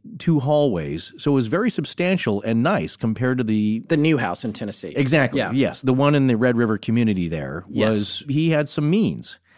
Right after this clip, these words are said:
Speaker 1: That doesn't prove to his character other than he wasn't riffraff. I mean, he may not have been the nicest guy, but at least he was seen as an upstanding, at least contributing member of the community.
Speaker 2: It's hard to make a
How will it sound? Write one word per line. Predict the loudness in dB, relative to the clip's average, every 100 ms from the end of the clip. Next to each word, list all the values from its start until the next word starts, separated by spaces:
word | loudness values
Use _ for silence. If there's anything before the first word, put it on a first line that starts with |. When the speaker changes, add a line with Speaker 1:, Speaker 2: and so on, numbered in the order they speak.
| _ _ -4
Speaker 1:
That | 0 2
doesn't | 2 2 -2 -2
prove | 4 4 4
to | 2
his | 2
character | 2 2 2 2
other | 0 2
than | 0 0 -2
he | -2
wasn't | -2 -2 2
riffraff. | 2 2 0 -2 -2 -6 -8 -14 -20 -20 _ _ _ -10
I | -2
mean, | 0
he | 2
may | 2
not | 2 2
have | 2
been | 0
the |
nicest | 2 2 0 -4 -2
guy, | 0 0 -2 -6 -10 _ _ _ _ _ _ -6
but | 0 2
at | 4
least | 2 2 0
he | 2 4
was | 4 0 0 -2 -6 -12 -12
seen | -2 2 2
as | 2
an | 0
upstanding, | -2 -2 -2 0 2 2 2 0
at | -2
least | -4 -2 -4 -8
contributing | -6 -2 0 0 2 2
member | 0 -2
of | -4
the | -4
community. | -2 0 -2 -8 -16 _ _
Speaker 2:
It's | -10 -8
hard | 0 2 2 0
to | 0 2
make | 2 0 0
a | 0 0 -2